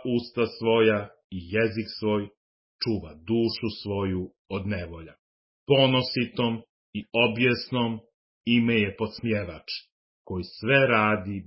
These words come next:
bjesno i oholo. Lenjivca ubija želja, jer ruke njegove neće da rade.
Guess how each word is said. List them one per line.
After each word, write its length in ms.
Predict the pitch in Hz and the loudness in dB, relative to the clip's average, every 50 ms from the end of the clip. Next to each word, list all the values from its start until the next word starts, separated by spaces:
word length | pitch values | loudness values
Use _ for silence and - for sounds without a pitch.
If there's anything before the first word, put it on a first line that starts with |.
| 80 - | -14 -14
bjesno 680 | 95 95 104 107 110 104 - - - - 101 95 90 87 - _ _ _ _ _ _ _ | -6 -2 0 0 0 0 -2 -6 -8 -6 -6 -6 -6 -6 -10 _ _ _ _ _ _ _
i 140 | - 107 104 | -4 -2 0
oholo. 500 | 101 95 90 - - - 87 80 73 - - _ _ _ _ _ _ _ _ _ _ _ _ _ _ _ 110 110 | 0 0 -2 -4 -8 -12 -12 -14 -14 -18 -20 _ _ _ _ _ _ _ _ _ _ _ _ _ _ _ -2 2
Lenjivca 680 | 123 127 127 127 131 127 123 117 107 - - - 131 120 117 117 113 - - _ - | 2 4 4 2 2 0 0 -2 -4 -8 -6 -2 0 0 0 0 -4 -10 -14 _ -8
ubija 380 | 101 101 95 95 95 90 80 82 - - | -8 -6 -6 -6 -6 -6 -6 -8 -10 -4
želja, 460 | 104 113 120 120 113 110 113 107 107 107 - _ _ _ _ _ _ _ _ | 0 2 2 4 2 2 0 -2 -4 -6 -12 _ _ _ _ _ _ _ _
jer 220 | - 98 101 98 92 - - - 101 92 | -8 -6 -6 -6 -8 -10 -12 -10 -6 -2
ruke 400 | 101 117 120 123 113 117 - 123 113 107 98 | 0 2 2 2 2 0 0 0 0 0 0
njegove 560 | 95 92 92 87 98 98 90 92 90 90 - - _ _ | 0 -2 -2 -2 -2 -2 -2 -2 -4 -6 -8 -10 _ _
neće 520 | - 107 107 113 117 110 104 104 - - 95 80 - | -2 0 2 2 4 2 2 0 -2 -6 -8 -10 -12
da 100 | 80 80 | -14 -16
rade. 400 | 80 78 76 76 76 73 - | -16 -16 -16 -18 -20 -20 -20